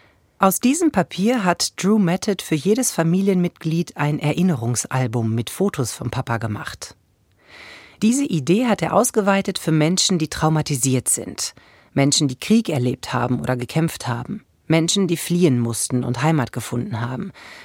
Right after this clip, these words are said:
Menschen, die liebe Leute verloren haben. Daraus ist eine richtige Bewegung entstanden, das Peace Paper Project. Drew Matted und sein Team waren schon in vielen Kriegsgebieten. Und sie leiten Menschen an,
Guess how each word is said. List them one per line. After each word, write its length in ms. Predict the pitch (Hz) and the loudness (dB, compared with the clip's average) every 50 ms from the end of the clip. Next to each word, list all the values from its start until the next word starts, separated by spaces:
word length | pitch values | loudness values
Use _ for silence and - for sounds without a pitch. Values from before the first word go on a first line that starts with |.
| - - | -8 0
Menschen, 360 | - 208 233 233 - 233 214 | 2 4 4 4 4 4 4
die 100 | 185 180 | 4 4
liebe 260 | 170 175 185 165 180 | 2 2 2 4 4
Leute 320 | 175 156 147 151 151 - 135 | 4 4 4 2 2 0 -4
verloren 540 | - - 123 120 120 113 110 117 110 104 | -4 -2 0 0 0 0 0 -2 -2 -2
haben. 340 | 107 117 120 120 - - 214 - _ _ _ _ _ _ _ _ _ | -2 -4 -6 -6 -8 -10 -12 -14 _ _ _ _ _ _ _ _ _
Daraus 320 | - 139 131 123 135 135 - | 0 0 2 2 2 0 0
ist 160 | - - - | -2 -2 0
eine 200 | 143 139 139 135 | 2 2 4 4
richtige 320 | 170 170 - 160 147 147 | 2 0 0 0 0 2
Bewegung 440 | 127 139 127 147 180 202 - 139 131 | 2 2 4 4 4 4 4 2 0
entstanden, 680 | - 120 120 - - - 123 120 120 107 175 139 143 - - - - - - - - | 0 0 -2 -2 -2 0 0 0 0 0 -2 -4 -6 -8 -8 -14 -16 -16 -16 -6 0
das 220 | 135 143 151 - | 0 2 2 0
Peace 480 | - - - 226 240 254 277 - - - | -2 -2 0 2 4 4 2 0 -4 -8
Paper 460 | - - 165 180 175 - - 170 147 | -4 0 2 2 2 2 2 0 0
Project. 840 | - - - 143 139 139 135 - - - - - - - - - - _ - - - - - - - - | 0 0 0 2 2 2 2 0 -2 -6 -6 -8 -10 -10 -10 -10 -12 _ -20 -20 -20 -20 -20 -20 -14 -6
Drew 240 | 147 160 208 254 262 | 0 2 4 6 6
Matted 380 | 220 175 190 - - 240 - | 6 4 4 2 0 -2 0
und 160 | 180 175 180 - | 0 0 0 2
sein 220 | 156 151 143 143 | 2 2 2 0
Team 320 | - - 190 196 202 170 | 0 0 0 2 2 2
waren 240 | 160 160 160 165 165 | 2 2 2 0 0
schon 200 | - - 170 160 | 0 0 0 0
in 120 | 151 160 151 | 0 -2 -4
vielen 420 | - - - 208 208 160 127 123 | -4 -2 0 2 2 4 2 0
Kriegsgebieten. 840 | - - 131 120 - - - - 117 113 117 117 - - - - 202 - - - - - - - - | -2 -4 -6 -6 -6 -6 -4 -4 -4 -2 -2 -4 -4 -6 -8 -10 -10 -12 -16 -20 -20 -20 -18 -6 -2
Und 140 | 196 196 - | 0 2 2
sie 80 | 214 | 4
leiten 400 | 202 202 208 240 269 - 254 226 | 4 4 4 2 2 2 2 4
Menschen 380 | 196 185 196 233 - - - 220 | 4 4 4 2 0 0 -2 -2
an, 280 | - 202 226 233 214 | 0 2 2 2 0